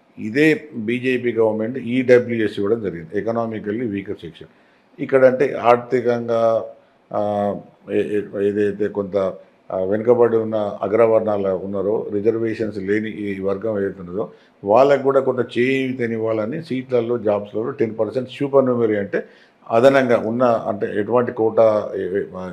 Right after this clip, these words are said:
పర్సెంటేజ్లు వాళ్ళు టచ్ చేయకుండానే అదనంగా పది శాతం సీట్లు ఇవ్వడం జరిగింది.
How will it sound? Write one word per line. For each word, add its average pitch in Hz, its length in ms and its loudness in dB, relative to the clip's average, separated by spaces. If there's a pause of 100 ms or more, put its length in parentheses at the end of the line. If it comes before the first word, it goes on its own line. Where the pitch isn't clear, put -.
(140)
పర్సెంటేజ్లు 107 760 -2
వాళ్ళు 95 220 -6
టచ్ 95 140 -6
చేయకుండానే 98 440 -6 (420)
అదనంగా 123 420 2
పది 113 260 2
శాతం 95 300 -4
సీట్లు 95 300 -12
ఇవ్వడం 95 200 -4
జరిగింది. 90 260 -10